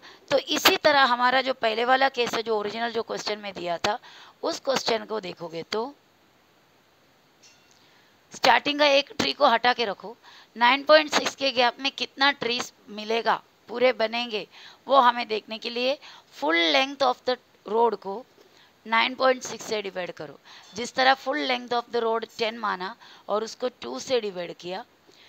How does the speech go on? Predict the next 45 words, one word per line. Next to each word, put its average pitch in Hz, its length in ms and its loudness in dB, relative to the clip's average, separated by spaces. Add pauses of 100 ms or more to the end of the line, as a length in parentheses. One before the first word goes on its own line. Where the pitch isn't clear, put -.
(200)
इसी 254 280 -4
तरह 240 300 2
full 294 280 -6
length 254 220 -2
of 220 160 -6
the 208 100 -6
road 196 200 -6
को 233 140 -4
नाइन 208 260 -10
पॉइंट 240 260 -6
सिक्स 220 180 -14
से 220 160 -6
divide 180 320 -10
करो, 143 260 -16 (400)
तो 254 240 2 (920)
ये 285 200 4
एक - 300 0
छोड़ 208 240 -4
के 226 140 -4
बाकी 214 380 2
कितना 233 340 -8
trees - 360 -14 (360)
मिलेगा 214 400 -4
वो 202 160 -6
पता 170 260 -10
चलेगा। 147 380 -16 (500)
वो 294 160 2
ट्री 285 200 -2
के 254 160 -2
साथ 247 240 -2
ये 247 80 0
starting 240 480 -2
वाला 240 200 2
zero 214 280 -6
meter 240 220 -10
वाला 233 260 0 (560)
जो 233 140 0
tree 226 260 -8
है 196 160 -8 (360)
उसको 226 280 -4
भी - 140 -6 (120)
ऐड 156 200 -8
करो, - 280 -18 (340)
ठीक 247 140 -10
है। 262 100 -2